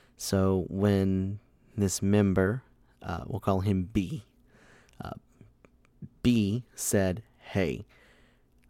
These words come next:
let's call ourselves the Midnight Society, 'cause we're all decked out in black.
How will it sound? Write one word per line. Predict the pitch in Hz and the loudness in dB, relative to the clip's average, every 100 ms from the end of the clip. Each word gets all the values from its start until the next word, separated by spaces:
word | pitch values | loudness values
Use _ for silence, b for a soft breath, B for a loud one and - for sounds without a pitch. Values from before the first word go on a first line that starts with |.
| _ | _
let's | 98 - | -8 -6
call | - 131 | -4 -2
ourselves | 127 - 107 101 | -2 -2 -2 -2
the | 101 87 | -4 -2
Midnight | 85 87 82 76 - | 0 0 -2 -6 -10
Society, | - - - 57 50 104 | -8 -6 -6 -6 -10 -8
'cause | - 101 | -6 -4
we're | 92 76 | -2 0
all | 101 104 | 2 2
decked | 104 104 98 104 | 2 -2 0 0
out | 95 90 | 0 0
in | 95 | -2
black. | 90 90 90 87 - | 0 0 0 -2 -8